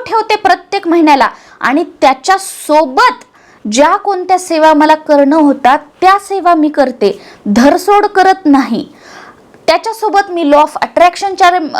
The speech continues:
रेमेडीज करते, मी बरेचसे उपाय करते, मी बरेचसे तोडगे करते, ह्या पण मी गोष्टी करते. पण जे मूळ आहे गुरुचरित्र पारायण ते मी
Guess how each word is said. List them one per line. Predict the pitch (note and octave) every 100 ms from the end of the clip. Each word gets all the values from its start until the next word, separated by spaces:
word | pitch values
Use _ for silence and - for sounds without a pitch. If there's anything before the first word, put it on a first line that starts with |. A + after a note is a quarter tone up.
| C4
रेमेडीज | D#4 D4+ E4 -
करते, | D#4+ D#4+ E4
मी | D#4 D4
बरेचसे | A#3 B3+ D4+ - D4
उपाय | A#3+ D4 E4+ G4
करते, | F4+ C#4+ F4
मी | E4
बरेचसे | C#4+ C#4 D4+ F#4+
तोडगे | F#4 - D#4 D4 D4 E4+ G#4+
करते, | G4+ F4+ F#4+ G4 - - -
ह्या | D#4 D#4+
पण | - A4+ A#4+
मी | A4+
गोष्टी | F4 F#4+ F4+
करते. | D4 C#4 C#4
पण | A#3 E4+ F#4+ E4
जे | F4+
मूळ | G4 D4 C4+ F4+ A#4
आहे | A4 G4+ G4+
गुरुचरित्र | D4+ F4+ F#4 F#4 E4+ F4+
पारायण | E4 D4+ C4 G3+ - _ _ -
ते | C#4
मी | C#4 D4+